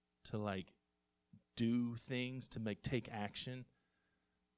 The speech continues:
But when you actually take the action, there's, like, literally no fear in it. So it's funny. So you'll be paralyzed by a fear about doing something that'll be so crippling and paralyzing that, like, you, like, "Well, I'm not gonna do it then."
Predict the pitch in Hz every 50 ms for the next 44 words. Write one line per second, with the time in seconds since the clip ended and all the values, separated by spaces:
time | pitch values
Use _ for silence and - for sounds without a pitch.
0 | _ _ 113 107 110 117 117 110 110 110 110 113 - - 113 107 - - 113 104
1 | - - 82 95 104 104 107 - - 117 110 107 104 98 101 98 92 - - 95
2 | 95 104 98 101 98 98 95 95 92 87 - - 101 95 95 98 101 98 98 -
3 | - _ _ - - - 110 95 - - - - 98 98 101 98 - - - -
4 | - - - - - - - 135 131 127 120 - - - - 147 143 143 139 135
5 | 127 127 127 123 127 123 - - 120 117 110 107 101 101 - - - 127 123 123
6 | 120 117 107 104 - - - _ - 113 110 117 123 127 135 131 - - 135 127
7 | 127 - - 135 127 127 131 131 120 - - _ _ _ _ _ _ _ _ _
8 | _ _ _ _ _ - 107 104 101 101 101 - - - - 139 127 131 - -
9 | - - 127 120 - 127 123 120 120 117 117 120 120 120 101 - - 123 120 120
10 | 113 113 113 113 110 117 113 110 104 80 73 101 101 98 - - - - - -
11 | - - 107 104 104 104 101 101 92 92 92 98 98 104 98 92 90 - 95 92
12 | 90 - - 98 - - - - -